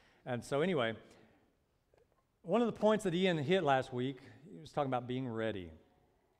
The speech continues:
And, uh, we're talking about service. For those of you who weren't here last week, we're talking about serving. You see, God desires for us to be servants. And we'll talk about it a little bit later on, but Jesus led the way to give us the example.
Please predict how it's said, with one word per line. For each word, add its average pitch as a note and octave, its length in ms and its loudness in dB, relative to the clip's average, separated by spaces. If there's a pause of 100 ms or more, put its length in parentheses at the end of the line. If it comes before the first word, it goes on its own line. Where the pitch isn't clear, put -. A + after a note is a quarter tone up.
(420)
And, A#2 340 -6
uh, G#2 400 -2
we're B2+ 100 -10
talking D3+ 220 -2
about E3+ 180 -2
service. B2+ 380 -4
For - 100 -10
those A#2 180 -2
of A2+ 60 -8
you A#2+ 120 -4
who B2 120 -4
weren't A#2 180 -6
here A2 120 -8
last G2+ 240 -6
week, A2 160 -8
we're C3 80 -12
talking C3 220 -4
about B2 240 -4 (140)
serving. F#2+ 600 -6 (520)
You E3 80 -8
see, A#3 180 0
God F#3 500 4
desires D3+ 680 2
for C#3+ 200 -10
us C3 220 0
to A#2+ 100 -14
be A2+ 160 -8
servants. F2+ 580 -12 (1200)
And G#2+ 60 -10
we'll G#2 60 -8
talk A#2+ 160 -2
about A2+ 100 -2
it A2 60 0
a A2+ 40 -2
little A#2 60 -4
bit A#2 120 -6
later A#2 220 0
on, C#3+ 100 0
but A#2+ 100 -8
Jesus D3+ 380 -4
led B2 160 0
the A2 80 -4
way C3+ 240 0
to A2+ 60 -4
give A2 180 -4
us A2 120 -10
the A2 120 -12
example. G2 560 -6